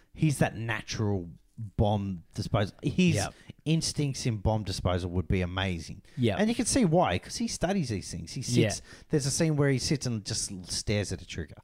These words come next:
Speaker 2: Yep.
Speaker 1: Where he just under-, he just understands what is, what is
Speaker 2: Yes.
Speaker 1: happening and what is built. But when it comes to dealing with the people around him, obviously he gets, he pretty much gets one shot.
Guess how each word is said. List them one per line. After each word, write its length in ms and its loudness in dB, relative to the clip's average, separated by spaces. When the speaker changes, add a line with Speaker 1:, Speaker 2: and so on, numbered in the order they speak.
Speaker 2:
Yep. 320 0
Speaker 1:
Where 120 4
he 60 4
just 280 0
under-, 340 0
he 320 0
just 260 -8
understands 760 -2
what 320 -6
is, 240 -12
what 180 -4
is 100 -4
Speaker 2:
Yes. 120 -2
Speaker 1:
happening 120 -6
and 80 -8
what 100 -8
is 120 -12
built. 320 -10
But 100 4
when 180 4
it 100 0
comes 300 -2
to 120 -2
dealing 400 0
with 140 2
the 80 0
people 320 0
around 400 0
him, 160 -2
obviously 440 -2
he 120 -10
gets, 260 -2
he 120 -2
pretty 200 2
much 200 0
gets 220 -2
one 160 -8
shot. 380 2